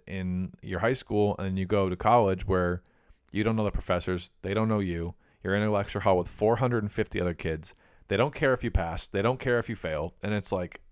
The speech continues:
it's an adjustment. It's like, okay, like, this is it. This is the real world. But no, that is cool. I, I, what I like so much about my master's program online right now is that I'm taking the same thing.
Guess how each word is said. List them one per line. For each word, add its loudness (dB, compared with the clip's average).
it's -8
an -2
adjustment. 2
It's 0
like, 2
okay, 0
like, 0
this 2
is 6
it. 8
This 4
is 8
the 8
real 6
world. 10
But 2
no, 4
that 4
is 4
cool. -2
I, 2
I, -6
what 4
I 8
like 4
so -4
much 2
about 2
my -4
master's -4
program 2
online -4
right 0
now -2
is -4
that -6
I'm -2
taking 0
the -2
same -2
thing. -6